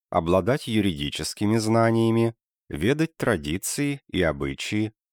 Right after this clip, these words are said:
Мы должны умело вести следствие,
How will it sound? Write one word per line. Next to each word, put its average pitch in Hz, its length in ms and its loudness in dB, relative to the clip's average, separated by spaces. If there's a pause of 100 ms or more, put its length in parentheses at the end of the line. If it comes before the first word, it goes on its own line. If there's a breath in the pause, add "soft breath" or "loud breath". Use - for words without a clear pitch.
(560)
Мы 160 120 6
должны 90 400 4
умело 82 420 2
вести 80 360 -2
следствие, 113 760 0